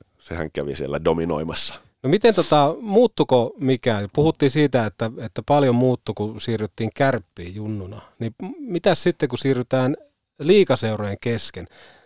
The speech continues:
Speaker 2: Kaikki tietää varmaan Kari Jalosen, kaikki ei ollut Kari Jalosen valmennuksessa, mutta kaikki tietää, että minkälainen se kuri ja tämmönen, niin kuin, johtajuustaso on siellä. Niin miten sitten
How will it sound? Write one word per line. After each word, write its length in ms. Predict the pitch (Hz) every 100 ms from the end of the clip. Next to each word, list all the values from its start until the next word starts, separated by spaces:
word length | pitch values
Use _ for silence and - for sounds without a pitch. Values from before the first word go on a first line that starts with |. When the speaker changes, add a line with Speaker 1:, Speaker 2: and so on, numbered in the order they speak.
| -
Speaker 2:
Kaikki 320 | 147 170 156
tietää 640 | 131 113 104 - 95 87 -
varmaan 340 | 113 107 104 95
Kari 240 | 117 110 110
Jalosen, 600 | 107 107 101 101 98 - _ -
kaikki 300 | 139 - 135
ei 100 | 147
ollut 240 | 156 139
Kari 200 | 127 117
Jalosen 360 | 120 123 113 110
valmennuksessa, 600 | 135 131 110 95 - 104
mutta 140 | 98
kaikki 260 | - 117 120
tietää, 520 | - 117 107 - 87 87
että 200 | - 98
minkälainen 480 | 98 95 92 92
se 120 | 92 95
kuri 340 | - 120 113 101
ja 100 | 92
tämmönen, 440 | 90 87 87 87
niin 140 | 87
kuin, 180 | 92 92 - - - - - - _ _ -
johtajuustaso 1800 | 110 139 - - 107 110 101 - 320 120 - _ _ 123 - 120 135 151
on 160 | 139
siellä. 360 | 117 104 98 98
Niin 120 | 104
miten 240 | 139 220 190
sitten 160 | 180